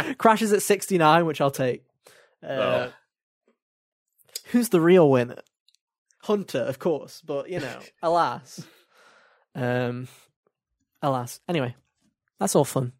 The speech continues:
Speaker 1: It's all fun. So yeah, it's definitely. Oh, hang on. Yeah, even Chris Tales overtook, uh, the, the Strikers one, Hunter.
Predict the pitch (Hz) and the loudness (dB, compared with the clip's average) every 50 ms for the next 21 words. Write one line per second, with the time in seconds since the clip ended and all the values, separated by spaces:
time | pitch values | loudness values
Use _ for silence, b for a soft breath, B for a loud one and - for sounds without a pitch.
0 | _ - 214 - 285 214 - - - 135 139 - _ _ _ _ _ _ _ _ | _ -12 -8 -6 -4 -6 -6 -6 -10 -14 -14 -16 _ _ _ _ _ _ _ _
1 | _ _ _ _ _ _ _ _ _ _ _ _ _ _ _ _ _ _ _ _ | _ _ _ _ _ _ _ _ _ _ _ _ _ _ _ _ _ _ _ _
2 | _ _ _ _ _ - - 160 143 139 - - 180 175 - - 202 202 - 190 | _ _ _ _ _ -4 0 0 0 0 -2 -4 -8 -4 0 2 2 2 2 0
3 | 160 143 135 131 127 - _ _ _ _ _ _ _ _ _ _ _ _ _ _ | -2 -2 -2 -4 -6 -10 _ _ _ _ _ _ _ _ _ _ _ _ _ _
4 | _ _ _ _ _ _ _ _ _ - 156 160 180 180 160 143 143 147 156 - | _ _ _ _ _ _ _ _ _ 0 2 2 2 2 0 0 0 -2 -2 2
5 | 202 196 196 202 - 214 214 240 214 - - 170 160 - - 147 135 127 127 131 | 4 4 4 4 2 0 -2 -2 0 2 2 2 2 2 0 0 2 2 2 0
6 | 139 135 127 135 - - 135 127 131 - 151 139 143 139 139 147 143 139 139 139 | 0 0 0 -2 -2 -2 -2 -2 -4 -8 -10 -10 -8 -6 -4 -4 -4 -2 -4 -4
7 | 139 143 139 139 _ _ _ _ - 156 139 - - 165 160 151 147 151 139 - | -4 -6 -8 -10 _ _ _ _ -16 -14 -14 -12 -12 -12 -10 -8 -8 -8 -10 -12
8 | - - 151 143 143 143 - 139 139 143 143 143 143 151 156 151 139 - 160 151 | -10 -8 -6 -6 -6 -8 -10 -10 -8 -6 -6 -6 -8 -8 -10 -10 -10 -10 -10 -12